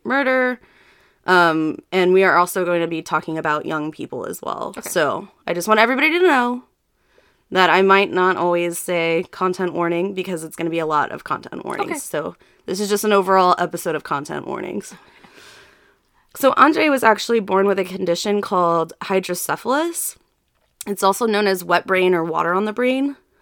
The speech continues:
Speaker 1: Um, and through treatment, it can be simple to, like, get rid of. It's basically excess sti-, uh, spinal fluid
Speaker 2: Okay,
Speaker 1: that
Speaker 2: I was
Speaker 1: is
Speaker 2: gonna
Speaker 1: built up
Speaker 2: say,
Speaker 1: in the
Speaker 2: it almost
Speaker 1: brain.
Speaker 2: sounded like fetal alcohol syndrome or,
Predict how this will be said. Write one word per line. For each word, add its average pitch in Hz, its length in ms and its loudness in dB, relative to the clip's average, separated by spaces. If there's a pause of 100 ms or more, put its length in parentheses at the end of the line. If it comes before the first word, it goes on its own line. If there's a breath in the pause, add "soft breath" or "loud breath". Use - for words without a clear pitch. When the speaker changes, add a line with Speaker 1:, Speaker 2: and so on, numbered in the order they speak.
Speaker 1:
Um, 175 460 4
and 196 120 2
through - 140 -2
treatment, 247 560 2
it 208 120 -2
can 214 140 -4
be 196 120 -4
simple 190 640 -2 (720)
to, 202 120 -2
like, 180 320 2
get 202 200 2
rid 185 160 2
of. 170 240 -2
It's 175 140 -8
basically 220 520 2
excess 185 400 -2
sti-, - 420 -4
uh, 156 300 0
spinal 208 340 0
fluid 262 400 -4
Speaker 2:
Okay, 240 40 -6
Speaker 1:
that 190 80 4
Speaker 2:
I - 20 6
was 220 80 4
Speaker 1:
is 190 40 -2
Speaker 2:
gonna 254 120 2
Speaker 1:
built 185 100 2
up 226 60 4
Speaker 2:
say, 214 80 4
Speaker 1:
in - 60 2
the 233 40 2
Speaker 2:
it 226 60 4
almost 262 200 4
Speaker 1:
brain. - 60 0
Speaker 2:
sounded 247 200 4
like 208 180 2
fetal 208 360 -2
alcohol 190 360 -2
syndrome 180 400 -6
or, 170 180 -4